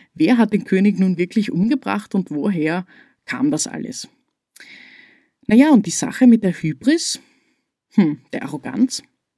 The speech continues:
naja, ohne große Namen nennen zu wollen, aber es gibt in unserer Zeit wohl das eine oder andere Staatsoberhaupt, das denkt, es stehe in seinem Verhalten,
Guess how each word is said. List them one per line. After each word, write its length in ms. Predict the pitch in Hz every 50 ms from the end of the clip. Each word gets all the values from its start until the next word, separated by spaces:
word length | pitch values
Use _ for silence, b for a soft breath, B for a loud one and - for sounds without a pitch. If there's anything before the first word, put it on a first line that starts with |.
| _ b b b b b b b b b b b - - - - _ _ _ _ _
naja, 400 | - 233 254 285 294 247 190 151 - _ _ _ _ _ _
ohne 220 | - 190 208 269 302
große 340 | - 214 196 202 - 202
Namen 380 | 180 165 165 202 247 262 226 175
nennen 280 | 160 156 156 160 160 156
zu 180 | - 160 143
wollen, 280 | 151 151 156 156 156 156
aber 100 | 151 160
es 120 | 170 -
gibt 220 | - 269 269 - -
in 80 | 269
unserer 400 | - 233 226 226 220 220 220 220
Zeit 400 | - - 175 165 175 208 220 -
wohl 200 | 220 208 202 202
das 300 | 196 208 202 - - - _ _ _ _ -
eine 400 | - 165 170 202 254 311 311 277
oder 220 | 247 240 240 -
andere 340 | 196 190 214 226 214 214 214
Staatsoberhaupt, 1000 | - - - 160 160 165 - - 180 165 165 160 170 160 160 160 156 - _ b b b b b b b -
das 220 | 254 - - -
denkt, 360 | - 165 160 170 202 202 - -
es 120 | 208 -
stehe 340 | - - 185 185 196 208 -
in 100 | - 196
seinem 240 | 180 190 185 190 185
Verhalten, 760 | - - 170 151 165 156 151 151 - - 170 170 170 165